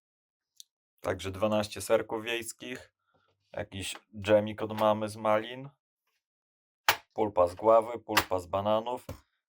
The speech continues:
karop, czyli takie kakao, słodzik i dwa czekoladowe aromaty.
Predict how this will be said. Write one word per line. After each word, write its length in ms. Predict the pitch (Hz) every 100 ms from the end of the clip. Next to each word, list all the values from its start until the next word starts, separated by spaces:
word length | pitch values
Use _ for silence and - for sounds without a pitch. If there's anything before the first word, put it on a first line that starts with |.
| _ _ _
karop, 420 | - 110 98 92 -
czyli 440 | 92 92 95 - _ _ _ -
takie 300 | - 117 101
kakao, 680 | 90 90 - 95 98 127 - - - _ _ _ _ _ _ _ _ _ -
słodzik 680 | - 113 113 117 123 - - _ _ _
i 80 | 104
dwa 220 | 98 107
czekoladowe 840 | 104 101 104 104 101 104 98 104 104 - _ - _ - - - -
aromaty. 680 | - 101 113 107 95 -